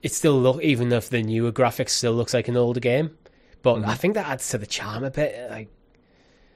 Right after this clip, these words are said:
Speaker 1: I'm not sure this is a game that would need a remake, to be honest.
Speaker 2: No, not unless you're gonna totally do it from the ground up and
Speaker 1: Yeah.
Speaker 2: maybe, like,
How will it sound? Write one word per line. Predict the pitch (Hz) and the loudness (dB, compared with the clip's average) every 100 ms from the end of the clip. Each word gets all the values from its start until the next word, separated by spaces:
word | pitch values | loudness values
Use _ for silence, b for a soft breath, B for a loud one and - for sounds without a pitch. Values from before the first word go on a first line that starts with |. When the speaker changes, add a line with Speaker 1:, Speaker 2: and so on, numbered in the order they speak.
| b b b | b b b
Speaker 1:
I'm | 139 | 2
not | 165 - | 2 2
sure | - 156 143 | 0 2 2
this | 131 - | 0 -2
is | 120 | -4
a | |
game | 110 117 110 | 0 0 0
that | 113 113 | -6 -8
would | 113 104 | -10 -6
need | 107 117 135 | -4 -2 0
a | |
remake, | 139 151 190 240 - | 0 0 -2 -4 -8
to | - | -4
be | 220 | -2
honest. | 269 330 - - - _ _ b b b b b b b b b b b | 0 -2 -6 -8 -14 _ _ b b b b b b b b b b b
Speaker 2:
No, | 165 151 165 165 165 160 | -4 0 4 6 8 6
not | 165 160 | 8 8
unless | 160 147 143 | 8 6 4
you're | |
gonna | 135 123 | 6 4
totally | - 127 113 | 6 6 6
do | 113 110 | 6 4
it | |
from | - | 2
the | 104 | -2
ground | 110 101 98 | 4 4 4
up | 95 - | 0 2
and | 98 98 92 90 - _ _ _ _ _ _ _ | 0 0 -2 -6 -8 _ _ _ _ _ _ _
Speaker 1:
Yeah. | 147 117 98 - | -8 -6 -8 -4
Speaker 2:
maybe, | 113 107 101 | 0 2 4
like, | 98 | 2